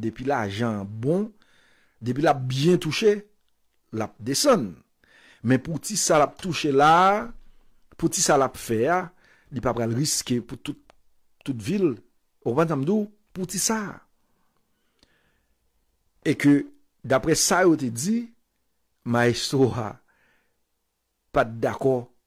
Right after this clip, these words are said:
pou l te fè sa, pou l te bay Djekiz ogmantasyon pou l desann ayisye a Donk, sa yo se dè bagay ki t ap di sou kote goch. Ou tande vèsyon sa a sou kote dwat,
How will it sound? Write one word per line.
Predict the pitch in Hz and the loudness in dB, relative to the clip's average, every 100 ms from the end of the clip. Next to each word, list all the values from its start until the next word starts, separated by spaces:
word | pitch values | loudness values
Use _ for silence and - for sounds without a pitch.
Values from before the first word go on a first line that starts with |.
| - | -12
pou | 110 | -8
l | 107 | -8
te | 104 98 | -6 -10
fè | - 95 | -8 -8
sa, | - 90 - - _ _ _ _ _ | -8 -10 -12 -20 _ _ _ _ _
pou | 123 113 | -10 -6
l | |
te | 123 | -6
bay | 107 104 | -6 -6
Djekiz | 101 107 135 113 | -6 -6 -4 -4
ogmantasyon | 98 110 110 104 107 | -6 -6 -6 -6 -8
pou | 95 | -8
l | |
desann | 98 104 85 | -8 -8 -12
ayisye | 76 - - | -16 -20 -20
a | _ _ _ _ _ _ _ _ _ _ _ _ _ _ _ _ _ _ 254 | _ _ _ _ _ _ _ _ _ _ _ _ _ _ _ _ _ _ -2
Donk, | 240 - - _ _ _ _ _ - - - - - _ _ _ _ _ _ _ _ _ _ _ | -2 -6 -20 _ _ _ _ _ -8 -6 -6 -10 -20 _ _ _ _ _ _ _ _ _ _ _
sa | - - 269 226 | -10 -2 2 6
yo | 135 110 - _ | 6 4 -2 _
se | - - 233 | -8 -4 0
dè | 226 | 2
bagay | 208 147 117 | 2 2 -2
ki | 113 | -4
t | |
ap | 131 143 | -4 -2
di | 180 175 107 _ _ _ _ _ _ _ _ _ - | -2 -2 -4 _ _ _ _ _ _ _ _ _ -10
sou | 226 | -2
kote | 226 196 202 | 2 6 4
goch. | 143 143 113 - - - _ _ _ _ - | 4 0 -2 -10 -14 -20 _ _ _ _ -8
Ou | 113 | -2
tande | 151 113 | 0 0
vèsyon | 104 101 101 | 0 -2 -4
sa | - 180 240 | -6 -6 -6
a | 170 | -10
sou | 117 | -10
kote | 120 110 | -8 -6
dwat, | 117 202 | 0 2